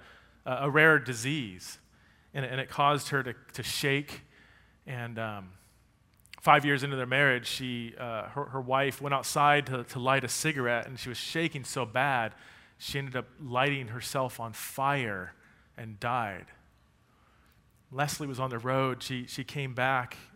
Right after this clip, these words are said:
and found her wife dead. And she was, she's already had a rough journey in life, and now she is just,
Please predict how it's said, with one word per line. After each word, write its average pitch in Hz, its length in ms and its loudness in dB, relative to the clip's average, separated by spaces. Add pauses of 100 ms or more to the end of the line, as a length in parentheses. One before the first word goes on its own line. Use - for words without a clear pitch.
and 117 320 -10 (1300)
found 123 260 -6
her 120 80 -10
wife 120 440 -10 (640)
dead. 120 360 -4 (1120)
And 123 240 -6
she 127 220 -4
was, 117 340 -6
she's 170 240 2
already 165 220 10
had 151 260 6
a 131 60 2
rough 123 320 0
journey 113 400 -6 (160)
in 139 160 -4
life, 113 500 -6
and 135 100 -8
now 131 240 2
she 156 240 -4
is 113 140 -4
just, 123 600 -6